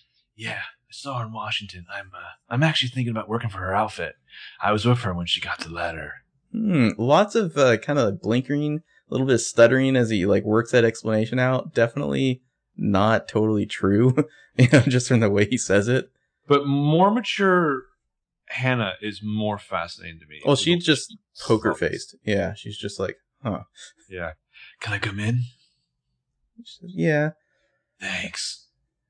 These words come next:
Speaker 2: And her brain is obviously elsewhere. And he walks in, she shuts the door behind him, and she's kinda collecting herself. She's like, "Why are you here?"
Speaker 1: Well, then he,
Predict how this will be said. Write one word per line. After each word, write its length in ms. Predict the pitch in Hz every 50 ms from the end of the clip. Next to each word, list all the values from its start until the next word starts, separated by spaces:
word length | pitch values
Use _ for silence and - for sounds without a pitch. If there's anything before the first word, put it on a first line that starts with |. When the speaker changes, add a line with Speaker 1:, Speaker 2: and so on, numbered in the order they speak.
| _ _
Speaker 2:
And 160 | 107 107 120
her 100 | 127 135 131 131
brain 260 | 117 107 101 95 92
is 120 | 90 -
obviously 280 | 92 87 90 - - -
elsewhere. 460 | - 87 85 - - 90 87 85 87
And 120 | 90 98 - _ _ _ _ _
he 140 | _ 139 139
walks 320 | 139 139 131 131 127 - -
in, 260 | 113 107 107 110 104
she 120 | - 107
shuts 260 | 104 - 107 107 -
the 60 | - 101
door 180 | 107 101 98
behind 400 | 98 98 101 107 - 95 92 95
him, 140 | 92 92 92 95
and 100 | 98 98
she's 60 | -
kinda 160 | - 98 98
collecting 400 | - - - 98 - - - 104
herself. 400 | 92 95 - 101 95 95 98 101
She's 200 | - - - -
like, 160 | 104 95 98 - _ _ _ _ _ _ _ _ _ _ _ _ _ _ _ _ _ _
"Why 140 | - - 123
are 100 | 170 202
you 160 | 196 151 113
here?" 440 | - - 110 120 - - - - _ _ _ _ - - - -
Speaker 1:
Well, 140 | 269 277 285
then 120 | 311 320
he, 360 | 269 247 262 254 220 170 -